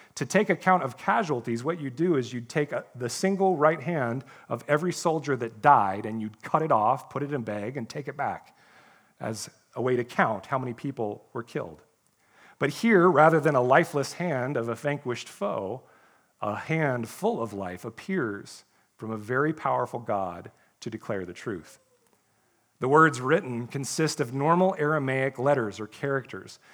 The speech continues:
which we'll look at in a bit, but no one in the room is able to interpret what the combination of them mean.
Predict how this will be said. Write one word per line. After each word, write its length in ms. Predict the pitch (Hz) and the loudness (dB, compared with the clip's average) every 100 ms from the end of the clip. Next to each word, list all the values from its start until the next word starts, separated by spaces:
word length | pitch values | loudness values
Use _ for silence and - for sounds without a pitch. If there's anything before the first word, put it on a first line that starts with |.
| - _ | -20 _
which 180 | 135 127 | -6 0
we'll 140 | 151 | 2
look 160 | 156 160 | 2 6
at 160 | 151 | 4
in 100 | 135 | 4
a 80 | 131 | -2
bit, 420 | 113 175 170 120 - - | 0 4 4 2 -6 -12
but 140 | - 147 | -8 -4
no 260 | 156 175 | 2 6
one 460 | 233 147 117 120 160 196 | 6 4 0 -2 -4 -4
in 160 | 160 | 0
the 80 | 165 | 0
room 340 | 139 185 214 135 | 2 2 2 0
is 160 | 127 | -2
able 300 | 151 170 190 | 0 2 2
to 220 | 180 160 151 | 0 -2 -2
interpret 540 | 135 - 214 220 135 | -4 0 0 0 -2
what 140 | 143 | -4
the 60 | 135 | -4
combination 640 | - 160 160 139 123 123 131 | -2 2 2 0 -4 -6 -8
of 180 | 113 | -6
them 200 | 110 113 | -6 -4
mean. 280 | 131 156 90 | -4 -4 -6